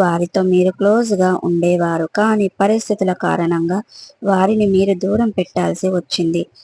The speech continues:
అటువంటి మహిళ మిమ్మల్ని వెతుక్కుంటూ మీ దగ్గరికి రావడం, మీ ఇంటికి రావడం మీకు చాలా ఆశ్చర్యాన్ని కలిగించే అటువంటి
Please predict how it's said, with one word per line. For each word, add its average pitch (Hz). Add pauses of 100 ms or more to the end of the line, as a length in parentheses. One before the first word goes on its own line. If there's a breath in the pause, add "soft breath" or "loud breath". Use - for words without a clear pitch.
(440 soft breath)
అటువంటి 262 (100)
మహిళ 190 (140)
మిమ్మల్ని 175
వెతుక్కుంటూ 196 (120)
మీ 175 (120)
దగ్గరికి 175
రావడం, 208 (520 loud breath)
మీ 202 (100)
ఇంటికి 185
రావడం 196 (100)
మీకు 202 (120)
చాలా 226 (120)
ఆశ్చర్యాన్ని 175 (580 loud breath)
కలిగించే 185
అటువంటి 170